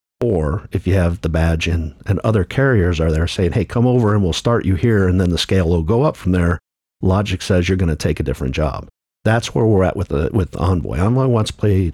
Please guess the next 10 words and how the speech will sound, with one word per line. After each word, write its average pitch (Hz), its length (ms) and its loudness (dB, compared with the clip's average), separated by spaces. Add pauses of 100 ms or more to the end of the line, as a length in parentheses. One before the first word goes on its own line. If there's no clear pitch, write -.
a - 40 -2
flat - 380 -4
wage 76 540 0 (240)
in 92 140 2
L 85 220 2
A, - 200 -6 (320)
and 90 100 0
that's 85 220 0
the 101 100 0
living 104 580 2